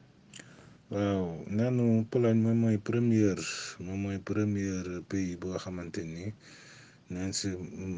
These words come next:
li muy dépassé ci côté défense moom,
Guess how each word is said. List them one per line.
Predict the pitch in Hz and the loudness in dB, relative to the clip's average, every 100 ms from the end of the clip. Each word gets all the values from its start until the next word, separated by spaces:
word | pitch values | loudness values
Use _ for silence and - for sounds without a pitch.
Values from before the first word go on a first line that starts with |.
| 92 95 | -4 0
li | 101 | 2
muy | 101 92 | 2 0
dépassé | 98 98 92 90 82 87 85 82 | -2 -2 -2 -4 -4 -6 -6 -6
ci | - 92 | -6 -8
côté | - 87 87 85 80 | -6 -6 -6 -6 -8
défense | 82 78 87 78 76 - 85 | -8 -10 -8 -8 -6 -8 -8
moom, | 82 82 82 78 | -8 -8 -10 -12